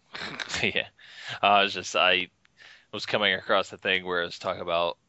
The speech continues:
I know this is Xbox related, but Nintendo's Wii U price and launch date announcement expected September thirteenth. They're having an event in New York,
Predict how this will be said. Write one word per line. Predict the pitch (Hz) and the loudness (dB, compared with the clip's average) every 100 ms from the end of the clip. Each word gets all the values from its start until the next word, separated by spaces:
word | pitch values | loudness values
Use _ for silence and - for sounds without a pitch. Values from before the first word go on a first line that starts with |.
| - | -6
I | 85 | -4
know | 85 | -4
this | 85 - | -6 -12
is | 87 | -12
Xbox | 85 87 - 87 - | -8 -8 -6 -8 -8
related, | 82 80 85 85 | -8 -6 -8 -6
but | 85 - - | -8 -8 -12
Nintendo's | 95 - 104 92 90 | -12 -8 0 0 -2
Wii | - 92 | -8 -6
U | 87 90 92 92 - _ | -4 -6 -8 -12 -20 _
price | - 104 98 - | 0 2 2 -2
and | - 90 | -8 -2
launch | 87 92 - | -2 -2 -4
date | 98 95 - | -2 -2 -4
announcement | 92 90 87 - 92 | -2 -2 -4 -8 -6
expected | 90 - - 90 _ 98 - _ | -6 -8 -4 -4 _ -6 -6 _
September | - 104 - 98 92 | -6 -4 -4 -6 -6
thirteenth. | 87 95 - 98 95 _ | -4 -6 -4 -8 -8 _
They're | 101 | -2
having | - 104 92 90 | 2 0 0 0
an | 90 | -2
event | 90 101 98 - - | -2 -2 -2 -6 -12
in | - 95 | -10 -6
New | 90 | -6
York, | 90 90 92 98 | -4 0 0 -2